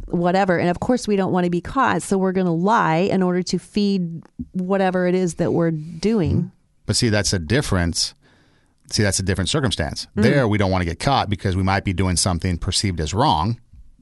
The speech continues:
Speaker 1: Mm-hmm.
Speaker 2: Versus we don't wanna get caught because we don't want the accolades to be on us. We just want the deed that we did, the good deed, to stand alone. And we want these people that benefited from our kindness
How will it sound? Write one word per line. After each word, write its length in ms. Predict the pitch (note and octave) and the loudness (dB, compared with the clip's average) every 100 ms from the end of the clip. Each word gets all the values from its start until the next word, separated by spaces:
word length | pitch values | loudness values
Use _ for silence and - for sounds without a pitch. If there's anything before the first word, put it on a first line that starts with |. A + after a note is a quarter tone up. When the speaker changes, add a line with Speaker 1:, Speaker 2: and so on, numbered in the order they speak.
| _ _ | _ _
Speaker 1:
Mm-hmm. 300 | F3 F3+ E3+ F3 - - - | -4 -2 -2 -6 -14 -18 -4
Speaker 2:
Versus 680 | G#2 A2 - G#2 G2 F#2+ - - | 0 2 2 2 0 -2 -6 -6
we 100 | G#2+ A2 | -2 2
don't 120 | G#2+ | 2
wanna 160 | G#2 | 2
get 160 | G2 F2+ | 0 -2
caught 320 | - G#2 G2 | 0 0 0
because 340 | G#2+ - G2+ F2+ | -2 -2 -2 0
we 100 | G#2 | 0
don't 100 | F#2+ | 0
want 140 | F#2 | 0
the 80 | G2+ | 0
accolades 580 | G2+ G#2 G2 F#2+ F#2+ - | 2 2 0 0 0 -2
to 80 | F#2+ | -2
be 160 | F#2+ | 0
on 180 | E2+ F2+ | 0 0
us. 300 | B2+ G#2+ - | 2 0 0
We 80 | G#2+ | -2
just 180 | G2 G#2 | 0 0
want 200 | G2 F2 | -2 -2
the 80 | |
deed 380 | F2+ F#2 A2+ G#2 | -2 0 0 0
that 160 | F#2 F2 | 0 0
we 100 | F#2+ | 0
did, 340 | A2 B2 G#2+ | 0 0 0
the 60 | F#2 | -2
good 240 | F2 G2 | -2 -4
deed, 240 | E2 G2+ F#2+ | -2 -4 -4
to 80 | E2+ | -6
stand 320 | - F#2+ F2+ | -4 -4 -2
alone. 220 | A2 A2+ | 0 2
And 60 | G#2 | 2
we 60 | |
want 300 | G#2 G2 F#2+ | 2 0 0
these 220 | G#2+ F2+ | -2 -2
people 460 | - C3+ C#3+ G2 F#2 | -2 0 0 0 0
that 180 | F#2 E2 | 0 0
benefited 460 | A2 A2+ - G2 F#2 | 0 0 0 -2 0
from 120 | F2+ | -2
our 80 | E2+ | -2
kindness 580 | - B2+ A2 F2+ F2+ | 0 0 0 0 -2